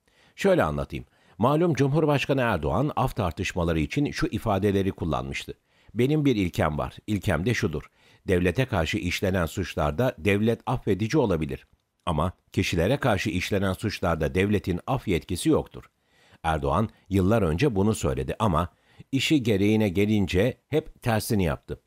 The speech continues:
Affettiği kişiler kişilere karşı suç işleyenlerdi. Sadece Erdoğan'ın çelişkisi değil, ne zaman Türkiye'nin kanını donduran bir cinayet, çocuk ya da kadın istismarı yaşansa,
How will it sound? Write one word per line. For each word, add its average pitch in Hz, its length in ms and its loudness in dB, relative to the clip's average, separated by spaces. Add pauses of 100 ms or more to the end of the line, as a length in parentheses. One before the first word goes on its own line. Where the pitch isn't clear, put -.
(380)
Affettiği 80 540 -2
kişiler 87 440 -2 (140)
kişilere 95 440 -2
karşı 98 440 0
suç - 280 -4
işleyenlerdi. 78 840 -2 (420)
Sadece 151 540 2
Erdoğan'ın 110 540 2
çelişkisi 107 640 -2
değil, 76 240 -2 (320)
ne 120 140 2
zaman 82 300 2
Türkiye'nin 82 640 0
kanını 95 440 0
donduran 85 440 0
bir 80 160 0
cinayet, 76 640 -2
çocuk 104 380 -2
ya 69 120 -2
da 58 120 -8
kadın 113 380 0
istismarı 90 600 -2
yaşansa, 76 600 -2